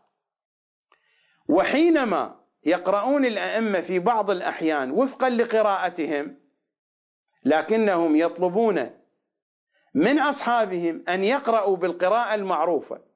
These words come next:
فحين نرجع إلى الروايات التي يقرؤون فيها الأصحاب الآيات القرآنية بين يدي الأئمة، فإنهم يقرؤون الآيات وفقا لقراءة عاصم.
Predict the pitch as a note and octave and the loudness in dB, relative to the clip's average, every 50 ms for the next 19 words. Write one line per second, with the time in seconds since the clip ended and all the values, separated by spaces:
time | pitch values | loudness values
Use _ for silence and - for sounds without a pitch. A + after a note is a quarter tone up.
0 | _ _ _ _ _ _ - F3 D#3 F3+ G#3 A3 A3 A3 A3+ C4 D#4 D4+ C4 F3+ | _ _ _ _ _ _ -2 0 0 0 0 2 2 2 2 2 0 0 0 -2
1 | D#3 D3+ A#2 - - _ _ _ _ _ _ _ _ - E3 F#3+ G3+ G3 F#3 F#3+ | -4 -4 -4 -4 -10 _ _ _ _ _ _ _ _ 0 2 2 2 2 4 4
2 | G3 G#3 G#3+ G3 G#3 A#3 C4 D4 D4 C4+ C4+ A#3+ A3+ G3+ G3 F#3+ F3 - F3 - | 4 4 4 4 2 2 2 0 -2 -2 -2 -4 -4 -2 -2 -2 -2 -4 -8 -16
3 | - _ _ _ _ _ _ _ _ _ _ _ _ _ _ _ - E3 G3 F#3+ | -18 _ _ _ _ _ _ _ _ _ _ _ _ _ _ _ 0 2 2 2
4 | - G#3 A3 A3 A#3 C#4+ E4+ F#4 D#4+ - C#4+ D4 C#4 B3 A#3 G#3 F3+ F3 E3+ D#3+ | 2 2 2 2 2 2 2 2 2 0 0 2 2 2 2 0 0 -2 -4 -4
5 | - - C#3+ D3+ D3 G3+ - - _ _ _ _ - F3+ F#3 F3 - F#3 F#3+ G3+ | -4 -6 -4 -4 -4 -4 -6 -10 _ _ _ _ -4 -4 -2 -2 0 0 2 2
6 | B3+ D4+ D4 D4 C#4 B3 F3 - - F#3+ E3 C#3+ D#3 D3+ C#3 B2 A#2 A2 G2+ - | 0 0 -2 -2 -2 -4 -4 -2 -2 -2 -2 0 -2 -4 -4 -4 -6 -8 -10 -10
7 | - - _ _ _ _ _ _ _ _ - B2+ D#3+ A3 D4+ E4 D#4+ D#4+ D4 C#4 | -14 -20 _ _ _ _ _ _ _ _ -6 -2 0 2 4 4 4 2 2 0
8 | B3 G3+ G#3 F#3+ F3 E3+ E3 D#3+ D3+ D3+ D3+ D3+ D3+ C#3+ C#3 D3 - - - _ | 0 0 0 2 2 0 0 -2 -4 -4 -4 -2 -2 -2 -2 -4 -6 -10 -16 _
9 | _ _ _ - F#3 F3+ G#3 A3 G#3+ G3+ F#3+ F3+ F3+ F3 E3+ E3+ F3 F3 F3 D#3+ | _ _ _ 0 0 2 2 0 0 0 0 0 0 2 2 2 2 0 0 -2
10 | E3+ D#3+ E3 G3 F#3+ F3 D#3+ D3+ D3 - D3 D3+ D3+ D3+ F3 G3 G#3 G#3 G3+ - | -2 0 0 0 0 0 0 -2 -2 -2 0 0 2 2 2 2 0 -2 -4 -8
11 | - _ _ _ - D#3 F3 F3 - - E3+ D#3+ D3 C#3+ C3+ - B2+ C3 D3+ D3+ | -16 _ _ _ -4 -4 -4 -4 -2 -2 -2 0 0 -2 -2 0 0 0 0 0
12 | C3+ C#3+ - B2+ A#2+ C3 A2 - - - | -2 -4 -4 -4 -4 -4 -6 -6 -12 -18